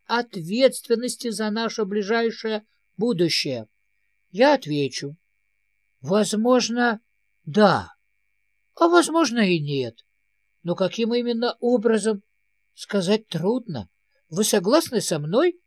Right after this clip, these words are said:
мистер Гизард?» «Да, в ограниченном смысле, и нет, в менее ограниченном и гораздо более широком смысле.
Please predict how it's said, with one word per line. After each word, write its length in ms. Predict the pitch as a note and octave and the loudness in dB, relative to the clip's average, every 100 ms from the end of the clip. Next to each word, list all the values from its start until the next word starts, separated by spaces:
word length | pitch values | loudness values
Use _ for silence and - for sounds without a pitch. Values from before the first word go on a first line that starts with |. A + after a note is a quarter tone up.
| _ | _
мистер 520 | D3+ C4+ - B3 A#3 | -4 -4 0 2 2
Гизард?» 720 | E3+ F#3 C3 A2 G#2 G2+ _ _ _ _ _ _ _ _ _ _ | 0 -4 -4 -6 -10 -12 _ _ _ _ _ _ _ _ _ _
«Да, 320 | F#2+ D3+ D3 B2 | -2 2 2 0
в 60 | |
ограниченном 720 | B2+ B2+ B2+ D3+ - D#3 D#3 | -4 -8 -8 -6 -6 -6 -6
смысле, 540 | C#3 E3+ F#3+ - G3 A3+ | -8 -6 -4 -4 -4 -4
и 240 | - D#3+ | -4 -8
нет, 320 | C3+ D#3 F3 | 0 4 4
в 100 | C3 | 2
менее 340 | C#3+ F3 E3 F3 | 0 0 2 0
ограниченном 720 | D#3+ F#3+ G3 G3+ G#3 G#3+ F#3+ _ _ | 2 0 0 -4 -4 -6 -8 _ _
и 100 | - | -12
гораздо 420 | C#3 D#3 F#3 D3+ E3 | -2 2 4 2 0
более 380 | D#3+ G3 F3+ | 4 6 4
широком 540 | E3 D#3+ D#3 C#3+ C#3 C3 | 2 0 0 0 -2 -6
смысле. 560 | - F3+ D3 - A2 | -6 -6 -6 -8 -12